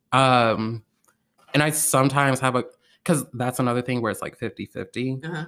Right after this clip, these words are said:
Speaker 1: is it'll either be fifty fifty where they're just like, you know, "Yeah, I have a girl and she wants to watch me do some gay shit, basically. Uh, she wants to watch me get fucked and be dominated and
Speaker 2: Uh-huh.
Speaker 1: stuff like that."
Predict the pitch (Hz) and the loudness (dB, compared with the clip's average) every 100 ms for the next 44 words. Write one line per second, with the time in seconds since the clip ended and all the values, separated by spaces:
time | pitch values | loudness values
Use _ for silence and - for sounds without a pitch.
0 | - 127 123 120 117 113 - 127 120 123 | -4 0 2 2 0 -2 -2 -4 -4 -4
1 | 123 120 117 113 113 - 135 135 - 127 | -4 -4 -4 -4 -6 -4 -4 -4 -4 -4
2 | 123 113 113 113 113 107 - 104 101 113 | -2 -2 -2 -2 -4 -4 -4 -4 -4 -6
3 | 110 98 110 - _ _ _ _ - 196 | -4 -4 -8 -14 _ _ _ _ 2 2
4 | 156 139 143 143 139 143 135 131 127 123 | 4 2 4 2 4 4 6 4 0 -4
5 | 120 131 120 120 113 113 110 - 117 110 | -4 -2 -4 -4 0 0 0 -2 -6 -4
6 | 110 110 110 - 110 107 107 - - - | -6 -6 -6 -10 -10 -8 -10 -10 -12 -12
7 | - - - - - - 64 - - - | -14 -16 -16 -18 -16 -14 -12 -12 -12 -10
8 | 110 104 110 107 120 110 113 - 120 113 | -10 -10 -8 -6 -6 -6 -6 -4 -2 -2
9 | 107 _ 110 113 110 113 110 107 110 _ | -4 _ -8 -8 -6 -6 -6 -6 -10 _
10 | _ _ 117 120 113 113 113 113 113 113 | _ _ -2 2 2 2 2 2 0 0
11 | 104 110 - 160 113 117 113 120 117 | -2 -4 -2 -2 0 -2 0 0 0